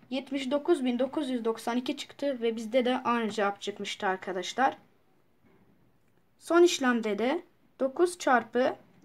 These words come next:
doksan dokuz bin dokuz yüz doksan dokuz, bir, iki, üç, dört, beş, bir, iki, üç, dört, beş. Evet, doğru. Sekiz bin dokuz yüz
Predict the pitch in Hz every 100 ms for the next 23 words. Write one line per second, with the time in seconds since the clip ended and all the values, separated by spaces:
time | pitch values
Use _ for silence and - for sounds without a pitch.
0 | _ _ _ _ - 247 254 277 277 285
1 | 277 294 262 247 254 302 262 247 233 247
2 | - 262 240 247 311 320 - _ _ _
3 | _ - - _ _ _ _ _ 240 220
4 | 214 247 - 233 233 - 226 233 - 226
5 | 294 - - 226 214 208 247 247 233 -
6 | - 226 247 240 208 - 226 226 269 247
7 | 220 208 220 302 349 - _ _ _ -
8 | 269 262 311 330 294 269 320 294 285 339
9 | 339